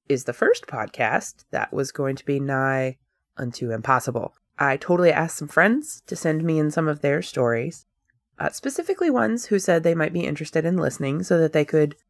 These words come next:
are to be listener stories. So this is a to be listener story. I'm very nervous sided to share this one because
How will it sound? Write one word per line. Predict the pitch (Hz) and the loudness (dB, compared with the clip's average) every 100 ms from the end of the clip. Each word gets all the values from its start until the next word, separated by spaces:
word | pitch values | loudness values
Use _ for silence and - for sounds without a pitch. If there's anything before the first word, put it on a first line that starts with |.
| _ - | _ 2
are | 170 156 175 _ _ _ | 4 6 4 _ _ _
to | - 233 | 2 4
be | 247 339 | 6 6
listener | 359 381 269 392 | 6 4 4 2
stories. | - 370 392 392 403 - - - | 4 4 6 6 4 0 -14 -8
So | - 190 | 2 4
this | 202 226 | 6 4
is | 202 | 4
a | 190 | 4
to | - 233 | 4 4
be | 190 | 4
listener | 160 131 - 123 | 4 2 2 -2
story. | 123 120 107 110 160 _ _ _ _ - | 0 2 2 2 -4 _ _ _ _ -2
I'm | 170 160 160 | 2 2 2
very | 160 175 190 180 165 160 151 - _ - | 2 2 4 2 0 0 -2 -6 _ -6
nervous | 156 143 170 175 175 | 0 4 4 4 2
sided | - - 139 147 143 135 - | 0 2 4 4 4 0 -4
to | - 123 | -8 -6
share | - 135 131 | 0 2 4
this | 127 127 | 2 2
one | 135 123 123 - - - - | 2 2 0 -6 -18 -20 -10
because | - - 139 131 127 127 131 - | -8 0 2 4 4 2 -4 -14